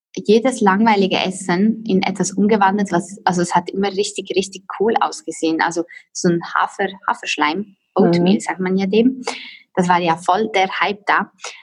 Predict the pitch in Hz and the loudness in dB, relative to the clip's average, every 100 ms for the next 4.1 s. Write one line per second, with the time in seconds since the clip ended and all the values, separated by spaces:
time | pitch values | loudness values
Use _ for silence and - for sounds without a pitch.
0 | - _ - 190 190 185 170 160 175 185 | -20 _ -2 0 2 2 2 2 2 -2
1 | - - 185 185 180 202 220 - - - | -4 -2 -2 -2 -2 -2 0 -2 -2 2
2 | 220 220 214 190 - 196 190 185 220 285 | 2 4 2 0 0 0 2 4 6 6
3 | 302 - - 185 185 - 185 185 - 190 | 4 -2 0 0 0 -8 0 0 0 -2